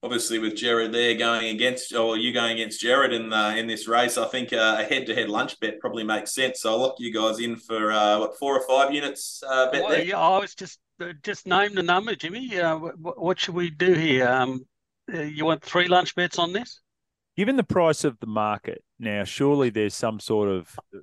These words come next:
Speaker 3: is there a
Speaker 2: Here
Speaker 3: couple
Speaker 2: we
Speaker 3: of
Speaker 2: go. We've
Speaker 3: lengths?
Speaker 2: got, we've got a
Speaker 3: Is there,
Speaker 2: fifteen minute negotiation.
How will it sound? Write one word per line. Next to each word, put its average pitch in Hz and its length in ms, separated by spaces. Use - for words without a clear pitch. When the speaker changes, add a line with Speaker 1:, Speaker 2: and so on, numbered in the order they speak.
Speaker 3:
is 123 160
there 107 140
a - 0
Speaker 2:
Here 101 80
Speaker 3:
couple 104 240
Speaker 2:
we 101 40
Speaker 3:
of 101 80
Speaker 2:
go. 120 80
We've 165 140
Speaker 3:
lengths? 143 180
Speaker 2:
got, - 80
we've 151 100
got 156 100
a 143 40
Speaker 3:
Is 127 80
there, 196 120
Speaker 2:
fifteen 135 280
minute 127 240
negotiation. 123 1000